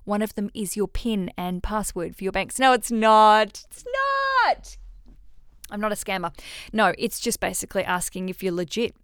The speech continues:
if you're a Bridechilla, if you listen to the podcast, clearly yes, if you've gotten this far into the episode,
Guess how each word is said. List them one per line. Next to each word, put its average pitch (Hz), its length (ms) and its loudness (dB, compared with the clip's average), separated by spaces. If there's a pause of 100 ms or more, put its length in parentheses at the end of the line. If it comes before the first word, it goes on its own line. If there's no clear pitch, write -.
(220)
if - 180 -8
you're 185 140 0
a 175 40 -4
Bridechilla, 196 640 -4 (420)
if - 180 -12
you 185 60 -6
listen 170 240 -6
to - 60 -14
the 170 60 -16
podcast, 190 460 -8
clearly 175 360 -4
yes, 190 300 -6
if 175 100 -10
you've 160 80 -12
gotten - 260 -10
this 185 160 -8
far 180 220 -6
into 175 200 -10
the 180 100 -6
episode, 185 420 -8